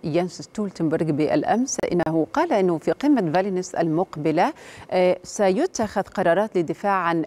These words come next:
أمن أوروبا وأمن دول الحلف في عالم أكثر خطورة، وقال إنه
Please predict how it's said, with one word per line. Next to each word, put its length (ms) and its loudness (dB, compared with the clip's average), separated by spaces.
أمن 440 0
أوروبا 440 -2
وأمن 500 2
دول 300 2
الحلف 400 -2
في 120 -2
عالم 400 0
أكثر 320 -6
خطورة، 540 2
وقال 380 2
إنه 360 0